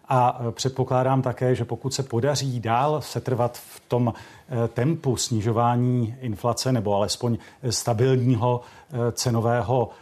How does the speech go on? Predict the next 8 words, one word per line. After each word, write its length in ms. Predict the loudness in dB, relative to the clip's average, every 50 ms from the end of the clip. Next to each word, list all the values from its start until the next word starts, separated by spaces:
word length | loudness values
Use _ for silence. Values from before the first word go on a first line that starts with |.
| -20 _
eh, 200 | -6 -4 -4 -4 -4
vývoje, 440 | -4 -4 -2 2 2 4 4 2 2
tak 240 | 0 -4 -6 -8 -4
to 280 | -2 0 2 2 2
opravdu 540 | 0 -4 -6 -4 -4 -4 -2 0 0 0 2
může 420 | 2 2 2 2 2 2 2 2
zároveň 520 | 2 2 2 0 2 0 0 0 0 0 0
znamenat, 520 | -2 -4 -4 -4 -2 -2 -2 -2 -2 -4